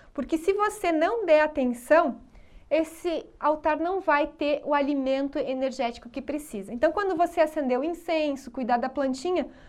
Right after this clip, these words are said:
você vem aqui, faz o seu agradecimento, faz uma oração que fale pro seu coração e pronto, tá ativado. Você pode fazer isso pela manhã, antes de sair pro trabalho,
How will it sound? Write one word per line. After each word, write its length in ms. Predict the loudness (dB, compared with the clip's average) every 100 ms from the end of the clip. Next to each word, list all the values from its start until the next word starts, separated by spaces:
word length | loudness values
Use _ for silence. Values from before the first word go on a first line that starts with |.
| -4
você 300 | 2 2 2
vem 260 | 0 0 -2
aqui, 460 | -4 2 2 2 -4 -20 -20 -20 -20
faz 640 | -14 4 8 8 8 4
o 80 | -8
seu 240 | 2 6
agradecimento, 1200 | 8 8 4 2 0 4 6 6 2 -2 -6 -6 -10 -20
faz 600 | -6 6 8 8 6 -2 -2
uma 280 | 2 6
oração 600 | 6 4 0 0 2 0 -4 -14
que 100 | -12
fale 340 | 0 0 0
pro 140 | -4 -8
seu 260 | 2 2
coração 640 | 4 2 0 4 4 4 2 -14 -20 -20 -2
e 60 | -2
pronto, 460 | 2 2 2 -2 -18 -12 0
tá 100 | 0
ativado. 520 | 0 -2 2 2 0
Você 200 | -8 -8
pode 240 | -2 -2 0
fazer 260 | 0 0
isso 200 | 0 -2
pela 220 | 0 2
manhã, 420 | 4 2 2 2 2 -4 -16 -4
antes 260 | 0 0 -2
de 100 | -6
sair 260 | -2 -2
pro 120 | -4
trabalho, 520 | -2 0 4 4 4